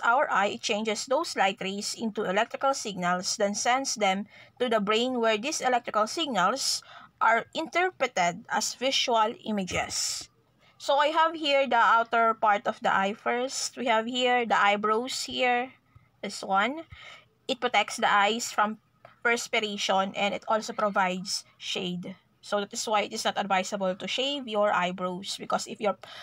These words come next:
uh, sweat is acidic, it will damage your eye. Then we have here the eyelashes, this part here, that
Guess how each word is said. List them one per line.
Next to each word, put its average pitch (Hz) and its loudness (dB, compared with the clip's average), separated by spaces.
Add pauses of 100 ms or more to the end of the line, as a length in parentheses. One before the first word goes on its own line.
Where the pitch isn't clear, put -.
(220)
uh, 196 2
sweat 262 0
is 202 -2
acidic, 247 -2
it 233 -10
will 208 -2
damage 190 0
your 180 -2
eye. 180 -6 (880)
Then 240 4
we 277 2
have 277 4
here 277 0
the - 4
eyelashes, 208 0
this 220 -8
part 226 0
here, 285 -2 (1000)
that 190 -8